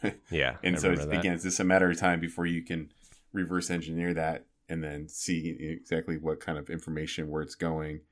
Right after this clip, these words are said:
Speaker 1: uh, manually in the middle of it, and then do your own nefarious things with it.
Speaker 2: Yeah, your crime syndicate is only as strong as its weakest hashing or encryption algorithm.
Speaker 1: But if you're that good to, like,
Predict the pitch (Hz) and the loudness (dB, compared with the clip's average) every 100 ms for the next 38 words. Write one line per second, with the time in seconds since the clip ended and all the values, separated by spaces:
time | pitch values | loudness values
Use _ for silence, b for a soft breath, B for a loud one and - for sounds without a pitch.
0 | _ _ _ - - - 82 80 90 92 | _ _ _ -20 -20 0 2 6 6 6
1 | 85 78 78 85 85 92 - 82 80 73 | 4 2 0 2 4 2 2 -4 -4 -4
2 | 76 80 - 82 76 76 78 78 76 80 | -8 -12 -6 -6 -4 -4 -4 -4 -8 -12
3 | 78 80 78 78 80 76 - 71 73 - | -6 -6 -6 -6 -8 -8 -10 -8 -8 -10
4 | _ _ _ _ _ _ _ _ _ - | _ _ _ _ _ _ _ _ _ -12
5 | - 90 80 76 82 _ _ _ - 110 | -10 -4 0 2 0 _ _ _ 0 4
6 | 107 92 101 90 92 85 82 87 82 - | 4 4 -4 -2 0 2 2 2 2 0
7 | - 85 85 76 - 73 - - 78 78 | -2 0 2 0 -2 -8 -8 -8 -4 -2
8 | 80 71 - - - - 80 - 78 73 | 0 -2 -6 -14 -10 0 2 2 -4 -2
9 | 73 73 - - - 67 69 69 71 78 | 0 -2 -6 -10 -8 -6 -6 -6 -6 -6
10 | 90 _ _ _ _ _ _ _ _ _ | -10 _ _ _ _ _ _ _ _ _
11 | _ b b b - 110 208 190 190 - | _ b b b -4 -2 0 0 -4 -2
12 | 101 113 87 - 92 90 85 | 2 4 2 -2 0 0 -2